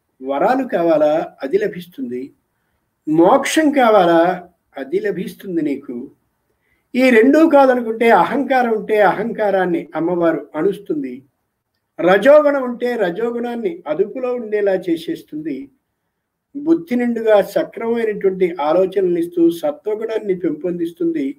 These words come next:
అంతేకాక, నీ విషయంలో ఎవరైనా శత్రుభావంతో ఉండి ఇబ్బందిని కలిగించాలి అంటే, అలాంటి ఆలోచనలన్నింటినీ గతతో పూర్తిగా తొలగించి వేస్తుంది.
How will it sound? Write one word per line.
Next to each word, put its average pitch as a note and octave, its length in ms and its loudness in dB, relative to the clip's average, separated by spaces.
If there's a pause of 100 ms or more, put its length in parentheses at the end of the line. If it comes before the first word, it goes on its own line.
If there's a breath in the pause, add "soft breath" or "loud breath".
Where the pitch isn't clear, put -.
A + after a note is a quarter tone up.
(1000)
అంతేకాక, D#3 760 2
నీ F#3 500 4
విషయంలో D4+ 560 4
ఎవరైనా A#3+ 440 0
శత్రుభావంతో G#3 880 -2
ఉండి G#3 280 -2
ఇబ్బందిని F#3+ 560 0
కలిగించాలి G3 640 0
అంటే, F3+ 380 0 (300 loud breath)
అలాంటి E3 540 2
ఆలోచనలన్నింటినీ F3 1200 0
గతతో F#3+ 520 -4 (140)
పూర్తిగా A3+ 580 0
తొలగించి G3 680 -4
వేస్తుంది. E3+ 640 -2